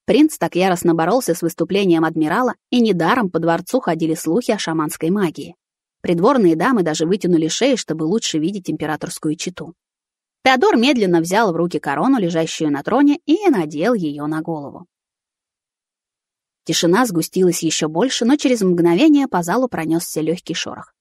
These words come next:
Все нормально. Корона обхватила голову императора, и с ним ничего не случилось.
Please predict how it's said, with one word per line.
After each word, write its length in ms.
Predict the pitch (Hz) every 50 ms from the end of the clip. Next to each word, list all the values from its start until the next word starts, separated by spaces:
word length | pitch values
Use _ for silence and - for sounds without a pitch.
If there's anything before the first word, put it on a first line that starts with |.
| _ _ _ _
Все 180 | - - - 156
нормально. 500 | 160 165 170 165 160 156 151 165 175 185 _ _ _ _ _ _ -
Корона 340 | - 254 320 381 294 226 196
обхватила 460 | 180 - 196 190 185 277 254 196 180
голову 380 | 175 196 247 247 196 170 165
императора, 580 | 165 165 175 170 175 254 302 294 294 277 - 311 - _
и 100 | - 254
с 100 | - -
ним 220 | 156 160 196 240 254
ничего 360 | 220 175 175 - 165 165 170
не 120 | 175 165
случилось. 640 | 165 - 170 160 160 - 147 131 120 - - -